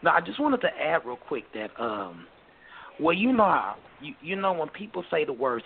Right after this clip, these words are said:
side effect, you know, like when you're taking medicine or you're taking something. So that's why, um, I just wanted to clarify here. I think that there's a, uh, one of the blessed side effects,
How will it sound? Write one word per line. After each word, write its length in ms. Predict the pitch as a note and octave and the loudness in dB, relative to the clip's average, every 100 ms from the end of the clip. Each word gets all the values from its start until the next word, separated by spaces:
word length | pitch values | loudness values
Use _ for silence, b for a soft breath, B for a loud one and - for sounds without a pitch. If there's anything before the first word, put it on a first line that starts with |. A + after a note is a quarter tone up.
| - | 2
side 240 | C3+ A#2+ | 4 4
effect, 460 | A2 - G#2+ F#2+ - - _ A2 | 0 -6 -6 -6 -10 -20 _ -4
you 140 | C3 | 0
know, 160 | B2 A#2+ | 4 6
like 260 | A2 A2 | 4 4
when 120 | A2+ | 0
you're 100 | A2 G#2+ | -2 2
taking 380 | D3+ C#3 B2 G#2 | 2 2 0 -2
medicine 580 | G#2+ A2+ A#2 - B2+ A2 | 2 2 2 -2 -2 2
or 80 | G2+ | 2
you're 180 | G2+ F#2+ - | 0 -2 2
taking 300 | C3 - B2 - | 2 2 -2 2
something. 480 | B2+ A#2 - G#2+ G#2 B B B - | 2 2 0 -2 -2 B B B 0
So 80 | B2 | 4
that's 220 | A#2+ E3 - | 6 4 0
why, 100 | D#3+ | -2
um, 500 | B2 A#2 G#2 G2 F#2 - | -2 -2 -6 -10 -12 -6
I 80 | B2 | -6
just 200 | C3 - | -6 -4
wanted 260 | D#3 B2+ | -4 -4
to 60 | G#2+ | -8
clarify 640 | - E3+ E3+ E3 - A2 G#2+ | -2 2 4 2 -2 -2 -2
here. 320 | C3+ A#2 G2+ - B B B B B - - | -6 -8 -8 -12 B B B B B -12 0
I 160 | - F#3 - | 4 2 0
think 240 | A#3+ A#3 | -10 -8
that 120 | D#3+ C#3 | -8 -6
there's 200 | D3 C#3 | -6 -6
a, 60 | B2 G2+ - G2+ | -8 -12 -14 -12
uh, 300 | F#2 F2+ F2+ - | -10 -10 -14 -14
one 280 | A#2+ D#3 G#3 | 0 4 4
of 140 | G3+ | 4
the 160 | D3+ G#2 G#2 G#2+ | 2 0 -4 -2
blessed 360 | B2 C3 E3 A2+ - - B B B - | 4 6 6 4 -12 -20 B B B -12
side 260 | C#3 A2+ G#2+ | -6 -6 -6
effects, 480 | A2 - C3 E3 | -8 0 0 0